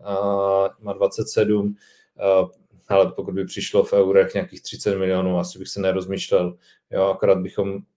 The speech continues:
říkám, musíme prostě, a, zabrat v tom, že, že přivedeme, přivedeme nějaké hráče, jako teď v lednu to klidně může být čtyři, pět lidí,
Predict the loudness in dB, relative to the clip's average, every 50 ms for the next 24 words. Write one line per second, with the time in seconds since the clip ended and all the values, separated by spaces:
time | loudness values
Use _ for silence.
0 | _ -16 -12 -4 0 2 2 2 0 -4 -6 -4 -2 -2 -2 -2 -4 -8 -8 -2
1 | 2 4 4 4 4 0 -6 _ _ -8 -6 -4 -2 -2 -2 -2 0 0 0 2
2 | 4 4 4 4 2 0 -4 2 2 2 4 2 0 0 0 0 0 0 -2 -6
3 | -6 -2 0 2 2 2 0 -2 -4 -8 -6 -2 0 2 2 2 0 -2 -4 -4
4 | -6 -10 _ -20 -20 -20 _ _ _ _ -6 -2 2 2 4 4 4 2 0 -2
5 | -4 -2 2 6 6 6 6 6 2 -2 -4 -2 0 2 2 2 2 2 4 4
6 | 4 4 2 -4 -8 -10 _ _ _ -2 0 0 -2 -2 -10 -14 -6 0 2 2
7 | 2 2 0 -4 -2 -4 -4 -4 -4 -6 -4 -2 -2 -2 -2 -2 -4 -4 -6 -8
8 | -8 -4 -4 -2 -2 0 -2 -2 0 0 -4 -2 -2 -2 -4 -4 -6